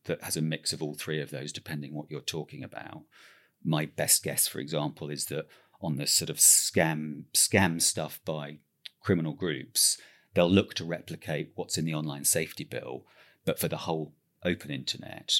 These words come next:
And they will look at, you know, direct statutory regulation by Ofcom, because that's what Ofcom's gonna be doing under the online safety bill. So they'll just try and have a sort of,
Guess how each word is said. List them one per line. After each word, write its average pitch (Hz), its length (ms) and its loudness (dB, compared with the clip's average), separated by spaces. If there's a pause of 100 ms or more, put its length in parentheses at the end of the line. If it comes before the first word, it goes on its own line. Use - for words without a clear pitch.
(500)
And 76 300 2
they 76 140 2
will 76 380 -4 (120)
look 80 280 -2
at, 69 240 -8
you 80 100 -8
know, 78 60 -10
direct - 540 -4
statutory - 420 -4
regulation 76 560 -4
by 73 160 -4
Ofcom, - 540 -8
because 71 500 -6 (180)
that's - 220 -2
what 95 100 -2
Ofcom's 73 400 -8
gonna 80 160 -4
be 78 120 -6
doing 78 260 -4
under 78 140 -8
the 78 100 -6
online 80 260 -8
safety - 340 0 (380)
bill. 78 200 -10
So - 120 -4
they'll 69 160 -4
just - 220 -6
try 80 180 0
and 67 120 -10
have - 100 -16
a - 60 -8
sort - 180 -4
of, - 140 -12